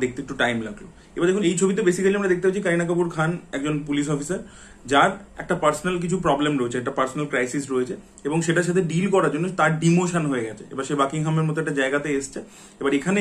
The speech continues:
এসে সে আরেকটা কেস পেয়েছে হাতে, যেটা সে সাথে প্রথমে সে জড়াতে চাইছিল না, but পরবর্তীতে জড়িয়ে পড়ে। এবং কোথাও গিয়ে দেখবেন, এটা খুব কমন ট্রোপ যে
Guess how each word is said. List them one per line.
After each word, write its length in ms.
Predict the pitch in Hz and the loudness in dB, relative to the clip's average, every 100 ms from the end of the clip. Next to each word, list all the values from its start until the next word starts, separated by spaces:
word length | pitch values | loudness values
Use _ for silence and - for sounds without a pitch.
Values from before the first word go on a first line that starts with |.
| 180 | 2
এসে 140 | 180 - - | 0 -4 -8
সে 80 | - 143 | 0 2
আরেকটা 240 | 147 175 170 | 2 -2 0
কেস 160 | 160 160 | 0 0
পেয়েছে 220 | 160 143 139 | -2 -2 -2
হাতে, 160 | 123 165 | -4 -2
যেটা 140 | 139 143 | -2 -2
সে 60 | 151 | -4
সাথে 140 | 139 156 | -6 -4
প্রথমে 240 | 151 147 147 | -4 -4 -4
সে 60 | 156 156 - - 117 | -4 -6 -10 -12 0
জড়াতে 260 | 131 180 160 | 2 2 2
চাইছিল 260 | 139 139 143 139 | 0 2 0 -2
না, 60 | - 160 | -2 -2
but 120 | 156 - - - - - | -2 -6 -18 -20 -20 -4
পরবর্তীতে 420 | 147 147 147 143 147 | 0 2 0 0 0
জড়িয়ে 240 | 139 147 156 120 | 2 2 2 -2
পড়ে। 160 | 117 - - - 139 | -6 -10 -18 -6 0
এবং 100 | 185 185 | 0 2
কোথাও 220 | 165 202 190 | 2 4 4
গিয়ে 120 | 170 - | 2 0
দেখবেন, 200 | 175 208 | 2 2
এটা 100 | 214 247 | 2 2
খুব 80 | 262 208 | 0 2
কমন 180 | 175 196 175 | 2 2 2
ট্রোপ 140 | 190 - - - | 0 -2 -14 -20
যে 60 | - | 0